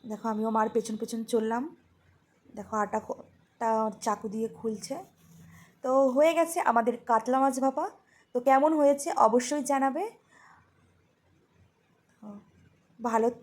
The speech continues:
তাও আমার ভিডিওটা এই পর্যন্তই। সবাই ভালো থেকো, সুস্থ থেকো।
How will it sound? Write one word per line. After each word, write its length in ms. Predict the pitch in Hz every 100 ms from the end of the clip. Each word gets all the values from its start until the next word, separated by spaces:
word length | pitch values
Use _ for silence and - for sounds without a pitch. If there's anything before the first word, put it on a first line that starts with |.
| _
তাও 180 | - 240 240 -
আমার 180 | 233 240
ভিডিওটা 320 | 247 240 269
এই 160 | -
পর্যন্তই। 520 | 220 240 247 254 330 453
সবাই 260 | 254 220
ভালো 240 | 220 208 214
থেকো, 240 | 254 339
সুস্থ 300 | 403 240 - 240
থেকো। 240 | 247 320